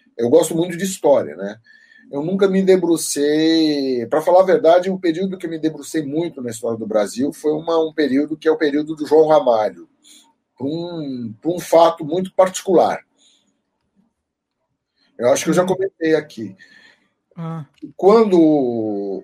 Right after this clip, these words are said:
Speaker 1: o Cabral já tinha descoberto, obviamente, descoberto. O Cabral já tinha estado aqui no Brasil, et cetera, et cetera.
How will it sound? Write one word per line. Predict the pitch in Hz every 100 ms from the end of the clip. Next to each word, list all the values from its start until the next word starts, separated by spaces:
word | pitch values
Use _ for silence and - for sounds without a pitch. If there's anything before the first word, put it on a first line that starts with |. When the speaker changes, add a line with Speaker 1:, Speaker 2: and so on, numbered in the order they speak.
| _ 107
Speaker 1:
o | 101 101 95 95 92 92
Cabral | 147 165 190
já | 208
tinha | - 139
descoberto, | - 151 113 - 95
obviamente, | 95 92 95 82 - _ _
descoberto. | - 120 - - - _ _ _
O | 98 95
Cabral | 123 117 143 175
já | 185
tinha | 175 165
estado | - 131 120 107
aqui | -
no | 104
Brasil, | 113 143 131 151 170 110
et |
cetera, | - 98 98
et | 117
cetera. | - 170 -